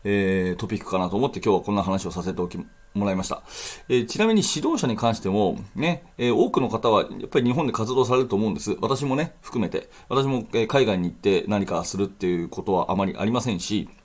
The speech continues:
えー、基本的には日本でね、ずっとコーチングしていくってことを前提に活動してるんですが、やっぱりその情報収集に関しては、私はほとんど英語なんですね。よく三原さんは、あの、な-、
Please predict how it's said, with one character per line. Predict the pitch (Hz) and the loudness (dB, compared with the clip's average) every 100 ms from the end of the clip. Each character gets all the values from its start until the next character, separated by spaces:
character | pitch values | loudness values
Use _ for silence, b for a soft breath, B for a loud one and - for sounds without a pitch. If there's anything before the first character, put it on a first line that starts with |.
| _ _ - - - | _ _ -20 -20 -8
え | 101 | -4
ー、 | |
基 | 95 127 | -2 -2
本 | 143 | 0
的 | 175 | 2
に | |
は | 117 | 4
日 | 101 | 4
本 | 104 | 2
で | 87 | 2
ね、 | 95 | 0
ず | 92 | -2
っ | 87 | -6
と | |
コ | - | -2
ー | 104 | 0
チ | 110 | 2
ン | |
グ | 101 | 0
し | 92 | -2
て | - | -2
い | 98 | -2
く | - | -2
っ | 117 | -6
て | - 104 | -4 -6
こ | - | -4
と | 95 123 151 151 | 0 4 8 6
を | 110 | 6
前 | 113 | 0
提 | 107 107 | 0 -2
に | 101 | -2
活 | 104 120 | -4 -4
動 | 110 | -4
し | - | -4
て | 120 | -4
る | 113 | -4
ん | |
で | 85 | -4
す | 95 | -2
が、 | 101 - - B B B - | 0 0 -4 B B B 0
や | 139 | 0
っ | - - | 0 -2
ぱ | 330 | 0
り | |
そ | 135 | 2
の | 117 | 2
情 | 95 160 220 | 2 2 2
報 | 226 - 226 | 0 0 2
収 | - - - | 2 2 2
集 | 175 123 | 2 0
に | 92 87 | -2 -4
関 | 123 107 | -4 -4
し | |
て | - | -2
は、 | 92 76 | 0 0
私 | - 180 | 0 0
は | 196 | 0
ほ | - - | 0 0
と | 196 | 2
ん | 123 | 4
ど | 98 | 4
英 | |
語 | 110 | 4
な | 107 | 0
ん | 69 | -2
で | - | -6
す | |
ね。 | 175 - - - B B B | -8 -8 -16 -20 B B B
よ | 160 | -2
く | 175 127 104 | 6 6 6
三 | 123 | 2
原 | 135 131 127 - - - | 2 2 2 -4 -20 -18
さ | - 127 | -4 0
ん | 123 | 4
は、 | 120 113 - | 6 6 2
あ | 110 | -2
の、 | 107 | 2
な-、 | 107 | 2